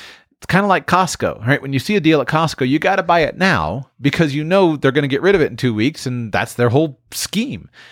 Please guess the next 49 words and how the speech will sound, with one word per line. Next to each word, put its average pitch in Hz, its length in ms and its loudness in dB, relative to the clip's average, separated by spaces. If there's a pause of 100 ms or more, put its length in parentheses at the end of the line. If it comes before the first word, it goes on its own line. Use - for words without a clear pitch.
(140)
And 156 160 0
so 175 120 4
deals 175 440 2
like 165 200 0
that, 196 200 2
you 139 80 0
gotta 175 200 2
buy 143 180 0
'em 139 140 -8
now. - 360 -10 (380)
When 151 100 0
you 160 60 2
come 180 180 2
across 170 320 0
somebody 156 300 0
who's 139 320 0 (100)
selling 135 320 0
a 160 40 -2
boat 185 580 -2
and 113 420 -4
they 113 120 4
need 151 200 4
the 151 60 0
money 165 220 2
this 165 200 2
weekend, 104 520 -2
you 117 80 -4
gotta 117 220 2
buy 101 200 2
it - 160 0
now. 208 320 0
You 98 140 -2
can't - 300 -4
wait. 113 320 0
You 127 60 -14
can't - 260 -8
think 139 220 0
about 101 240 0
it. - 80 -2
You 117 80 -6
gotta 113 240 0
buy 113 180 0
it - 80 -10
now, 151 140 -4
which 135 160 -2
means 147 240 0
you 135 60 -4
need 127 220 -6
money. 165 380 -4